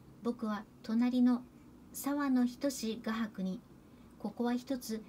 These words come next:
「椎名救出に向かった方がいいのではないか」と言ってみた。沢の画伯は、小中にゲボゲボむせびながら、二人の方をちらと見ていっ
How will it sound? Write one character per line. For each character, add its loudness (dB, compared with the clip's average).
「椎 0
名 0
救 -2
出 -6
に 4
向 6
か -2
っ -4
た -6
方 0
が 0
い 2
い 2
の 2
で 2
は 0
な 2
い -2
か」 -10
と -2
言 -8
っ -16
て -8
み -4
た。 -10
沢 -2
の 4
画 -8
伯 -8
は、 -6
小 -4
中 -2
に 0
ゲ 4
ボ 2
ゲ 6
ボ -2
む 0
せ -4
び 0
な -2
が -4
ら、 -6
二 -4
人 4
の -2
方 -4
を -4
ち -10
ら -2
と -6
見 -2
て -6
い -4
っ -14